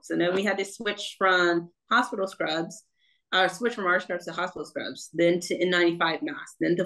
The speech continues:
full isolation. Then when it came to residency, U T M B had a very strict policy. If there was any exposure to covid and you were a inbound resident, you were to be isolated.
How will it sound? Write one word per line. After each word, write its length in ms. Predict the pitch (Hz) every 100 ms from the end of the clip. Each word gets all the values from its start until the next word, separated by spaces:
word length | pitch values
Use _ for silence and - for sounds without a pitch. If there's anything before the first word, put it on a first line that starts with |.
| -
full 220 | 196 180 160
isolation. 580 | 156 127 123 - - - _ _ _ _ - _
Then 320 | 156 185 208
when 120 | 202
it 100 | 190
came 180 | 196 196
to 80 | 170
residency, 640 | 180 277 269 196 202 190
U 260 | 180 165 208
T 160 | 226 190
M 80 |
B 140 | 175 208
had 140 | 190
a 80 | 170
very 200 | 160 175
strict 360 | 175 - - -
policy. 420 | 185 185 233 151
If 80 | 151
there 120 | 165
was 200 | 160 - 175
any 260 | 202 226
exposure 540 | 220 - 160 160 156 151
to 120 | - -
covid 300 | 147 - - - _ _ _ _
and 140 | 160 156
you 140 | 175
were 320 | 180 170 160 - _
a 140 | 165 165 -
inbound 400 | 175 180 165 156
resident, 420 | 175 175 151 143
you 300 | 147 170 170
were 300 | 160 160 160
to 120 | 156 156
be 160 | 147
isolated. 580 | 135 151 - 127 113 127